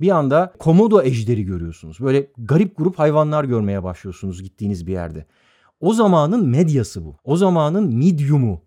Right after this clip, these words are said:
orası. Bir ortamı. Bunu yaratmış oradaki Roma imparatorları. Ve bir anlamda aynı anda o deneyimi yaşayan insanlar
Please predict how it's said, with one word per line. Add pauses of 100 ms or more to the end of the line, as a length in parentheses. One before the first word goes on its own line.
(100)
orası. (600)
Bir
ortamı. (260)
Bunu
yaratmış
oradaki
Roma
imparatorları. (600)
Ve (100)
bir
anlamda
aynı
anda
o
deneyimi
yaşayan
insanlar